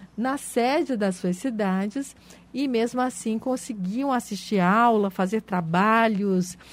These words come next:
uma, é, realmente uma revolução. E eu sei que a internet é estratégia. Eu queria que o senhor falasse um pouco dessa estratégia,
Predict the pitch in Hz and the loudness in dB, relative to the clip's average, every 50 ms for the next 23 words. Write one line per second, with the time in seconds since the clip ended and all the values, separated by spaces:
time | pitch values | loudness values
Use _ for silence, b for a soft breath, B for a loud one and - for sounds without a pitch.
0 | B B B - 202 220 226 247 254 269 262 247 233 - - 220 226 - 190 - | B B B -2 0 0 2 2 2 2 0 0 0 -2 -2 -4 -4 -6 -4 0
1 | 262 294 294 262 233 247 254 - 269 262 262 277 247 269 277 254 247 262 285 311 | 2 2 2 2 2 0 0 0 2 2 4 4 6 6 4 6 6 6 6 6
2 | 339 339 - 226 165 165 B B B 269 262 226 - 277 339 359 339 - - 330 | 4 4 4 2 2 2 B B B -12 -8 0 4 6 6 6 6 6 4 2
3 | 339 - 359 349 339 339 311 285 247 240 254 247 - 277 277 - - - 311 285 | 2 2 0 0 2 2 2 4 4 2 2 2 2 0 0 0 0 0 0 0
4 | 302 - - - 214 214 190 180 175 170 170 175 180 190 - - 285 285 - - | 0 -2 0 2 4 6 6 6 4 4 4 4 4 4 2 0 -2 -2 -2 -2
5 | 349 339 - 311 285 277 277 - 262 - 262 247 - 254 208 202 233 277 311 339 | -2 0 2 4 4 4 4 2 -2 -2 -2 -2 -2 -2 0 2 4 4 4 2
6 | - - 320 285 - - 277 262 240 226 - - 190 190 190 185 196 190 233 220 | 2 0 -2 -2 -2 -2 0 2 2 2 0 0 2 4 4 4 4 4 4 2
7 | 226 | 2